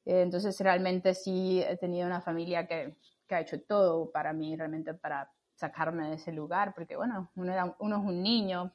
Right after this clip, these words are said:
pero sí, realmente, sí, la, la, la vida en Cuba es muy dura para los muchachos y, y salirse realmente ha sido, bueno, una bendición, pero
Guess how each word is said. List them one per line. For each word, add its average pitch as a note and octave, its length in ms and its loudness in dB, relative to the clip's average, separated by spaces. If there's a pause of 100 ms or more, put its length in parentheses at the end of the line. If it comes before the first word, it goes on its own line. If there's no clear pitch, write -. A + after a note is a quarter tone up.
pero E3 500 0 (960)
sí, E3 260 -2
realmente, E3+ 640 -2 (760)
sí, D#4+ 120 4
la, C4+ 120 4 (100)
la, A3 200 8
la G#3 80 6
vida B3 180 8
en C4+ 100 8
Cuba B3+ 220 6
es G3 60 6
muy A3+ 180 4
dura F#3+ 220 6
para F3 180 0
los F3 120 0
muchachos F3+ 600 0
y, E3+ 360 -4 (420)
y F#3 120 -2
salirse F#3+ 500 2
realmente F3+ 400 2
ha F3+ 60 2
sido, F#3+ 600 8
bueno, C4+ 500 4 (340)
una C4 300 6
bendición, A#3+ 560 6
pero G3+ 400 4